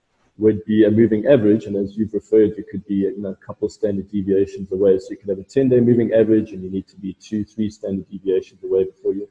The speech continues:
consider entering. You could use volatility to measure that deviation. You could use, um, use even static measures. Um, but there are other ways. I mean, you could look at, for example, any of the oscillators.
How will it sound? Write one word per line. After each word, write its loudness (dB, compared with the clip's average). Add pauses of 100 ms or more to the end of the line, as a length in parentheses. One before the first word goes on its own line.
consider -10
entering. -4 (300)
You -2
could -8
use 0
volatility 2
to -8
measure 0
that 0 (480)
deviation. 2
You -4
could -12
use, -6 (220)
um, -8
use -4
even -6
static -6
measures. -8 (120)
Um, -6
but -2
there 8
are 4
other 6
ways. 4
I -2
mean, -4
you -4
could -10
look 0
at, 0 (640)
for 6
example, 2
any 4
of 4
the -6
oscillators. 0